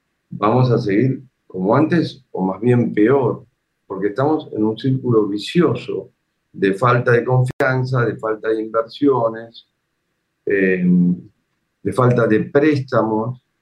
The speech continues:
eh, de falta de generación de empleo. Entonces, cada vez de, de falta de educación, todo lo que nosotros sabemos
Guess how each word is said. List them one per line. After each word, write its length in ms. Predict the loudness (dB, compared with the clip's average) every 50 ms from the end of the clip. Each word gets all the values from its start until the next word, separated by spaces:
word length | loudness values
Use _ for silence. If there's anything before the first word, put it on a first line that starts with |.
| _ _ _ _ _ _ _ _ _ _ _ _ _ _
eh, 640 | -6 -4 -4 -2 -2 -2 -2 -2 -2 -2 -4 -6 -4 -4
de 80 | -4
falta 260 | 0 2 2 2 4 2
de 100 | 2 2
generación 480 | 2 0 2 2 2 0 0 0 2 4
de 60 | 2 2
empleo. 800 | 2 0 2 2 4 4 4 2 2 2 0 0 -4 -10 _ _ _ _ _ _ _ _ _ _ _ _ -14
Entonces, 640 | -10 -4 0 0 2 4 2 2 0 -4 -12 _ _ _ _ _ _ _ _ _ _ _ _ _ -4
cada 280 | 0 2 4 4 4 4
vez 280 | 2 0 0 -2 -6 -8
de, 120 | -8 -8
de 260 | -8 -6 -4 -4 -4 -4
falta 380 | -2 0 0 0 2 2 2
de 100 | 2 4
educación, 880 | 2 0 0 0 0 -2 -2 0 0 0 2 2 2 2 2 0 0 -4
todo 160 | -6 -4 -4
lo 140 | -4 -4 -4
que 80 | -4
nosotros 340 | -6 -6 -6 -8 -10 -8 -2
sabemos 500 | 0 2 2 4 4 4 2 0 -4 -8